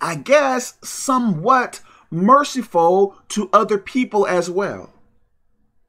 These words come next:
Like, how can I even ask God for anything if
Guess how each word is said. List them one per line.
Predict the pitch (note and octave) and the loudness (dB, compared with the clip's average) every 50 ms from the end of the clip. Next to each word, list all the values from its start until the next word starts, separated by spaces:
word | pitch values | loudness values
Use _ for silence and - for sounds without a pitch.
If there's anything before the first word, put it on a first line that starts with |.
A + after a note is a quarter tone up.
| _ _ _ _ _ _ _ _ _ _ - _ _ _ _ _ _ _ _ _ _ _ _ _ _ _ _ _ _ _ _ _ _ _ _ | _ _ _ _ _ _ _ _ _ _ -20 _ _ _ _ _ _ _ _ _ _ _ _ _ _ _ _ _ _ _ _ _ _ _ _
Like, | - F#3+ G#3+ A3 G#3 - | -2 0 2 2 2 2
how | - - - D4+ D#4+ E4 E4 | 0 -6 -2 -2 -2 -2 -2
can | - - D4+ C4 | -4 -4 -2 0
I | C4 A#3+ A#3 A3 G#3 F#3+ F3+ E3 D#3 D3 C#3 A#2+ - _ _ _ _ _ _ _ _ _ _ _ _ _ _ _ _ _ _ _ _ | 2 2 2 2 2 0 -2 -2 -4 -4 -6 -8 -10 _ _ _ _ _ _ _ _ _ _ _ _ _ _ _ _ _ _ _ _
even | - A#3+ C4 C#4 - D#4 G#3+ F#3 F3+ F3+ - - _ _ - | -6 -6 -6 -6 -4 -2 -2 -2 -2 -4 -8 -16 _ _ -2
ask | G#3+ A#3+ B3+ C4 B3+ B3+ A#3 - - - _ _ D3 D3 | -2 0 0 0 -2 -2 -4 -6 -12 -18 _ _ -10 -2
God | A3+ A3+ A3+ A#3 A#3+ A#3+ A#3 | 2 4 6 6 4 4 2
for | - G3+ G3+ G3+ - | 2 2 2 2 2
anything | B3+ C4+ C4 A#3+ G3+ - - C#3 B2+ B2 B2 B2+ D3 F3 F3 F#3 - _ _ _ _ _ _ _ _ _ _ _ _ _ _ _ _ _ _ _ _ _ | 0 0 2 0 0 -2 -4 -4 -2 -2 -2 -4 -4 -6 -12 -16 -20 _ _ _ _ _ _ _ _ _ _ _ _ _ _ _ _ _ _ _ _ _
if | G#3 A3 A3 G#3+ G#3 G3+ G3 F#3+ - - _ | 2 4 4 4 4 2 2 0 -2 -12 _